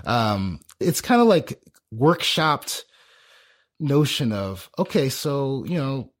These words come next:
taxis aren't going to this part of the city because of racism, which is true.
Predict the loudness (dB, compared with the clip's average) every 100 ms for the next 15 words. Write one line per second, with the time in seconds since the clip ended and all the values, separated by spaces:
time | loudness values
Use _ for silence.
0 | _ _ _ -18 -8 -8 -4 -2 0 -2
1 | -4 -6 -6 -6 -6 -6 -6 -2 -2 -2
2 | -4 -6 -8 -8 -10 -14 -10 -10 -8 -10
3 | -6 -4 -4 -8 -12 -12 -12 -8 -4 -4
4 | -2 -4 -4